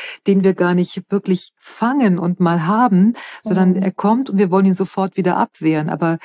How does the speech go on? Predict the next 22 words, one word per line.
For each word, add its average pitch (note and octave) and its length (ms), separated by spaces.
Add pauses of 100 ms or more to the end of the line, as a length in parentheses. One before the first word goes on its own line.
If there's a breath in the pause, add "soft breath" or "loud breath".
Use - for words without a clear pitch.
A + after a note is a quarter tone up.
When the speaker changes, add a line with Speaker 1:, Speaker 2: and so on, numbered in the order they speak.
(320 loud breath)
Speaker 1:
das F3+ 180
funktioniert F#3 540
natürlich F#3 520
nicht, A3 260
weil D#3 80
der D#3 120
Ball E3+ 240
hat F3+ 140
ja E3+ 120
viele G3 280
Informationen. E3 800
Das D3 140
sind F#3 220
ja D#3+ 140
auch F3+ 300
wir. F3 480 (880 loud breath)
Und F#3 520
Speaker 2:
Mhm. A3+ 140 (440)
Speaker 1:
das F3 240
Wichtige F#3+ 520
ist, E3+ 560 (400)
dass F3 460